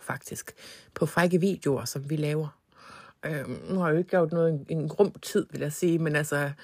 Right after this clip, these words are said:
har han plaget mig om at lave nye videoer, hver gang jeg har set ham? Yes,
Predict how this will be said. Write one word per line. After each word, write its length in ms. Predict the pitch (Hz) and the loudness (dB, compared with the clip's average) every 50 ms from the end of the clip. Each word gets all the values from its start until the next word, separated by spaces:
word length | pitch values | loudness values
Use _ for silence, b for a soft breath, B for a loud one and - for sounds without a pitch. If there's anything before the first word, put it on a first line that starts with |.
| B B B B B B | B B B B B B
har 140 | - - 165 | -6 -2 0
han 180 | 175 190 180 | 2 2 2
plaget 300 | - 202 220 233 247 - | 2 2 2 2 2 2
mig 80 | 185 175 | 0 0
om 140 | 170 165 151 | 2 2 0
at 60 | 151 | 0
lave 160 | 156 151 151 | 2 2 2
nye 260 | 170 185 202 208 196 | 2 2 2 2 2
videoer, 360 | 180 196 175 139 - 156 147 | 0 0 -2 -2 -2 -2 -2
hver 220 | 135 151 180 165 143 | 2 2 2 2 2
gang 200 | - 151 147 139 | 0 -4 -4 -4
jeg 80 | 147 | -6
har 80 | 143 139 | -6 -6
set 240 | - - 180 147 - | -2 -2 -4 -4 -4
ham? 140 | 135 135 - - 160 | -8 -10 -8 -6 -4
Yes, 420 | 143 151 160 156 - - - | -2 -2 -2 -2 -4 -10 -14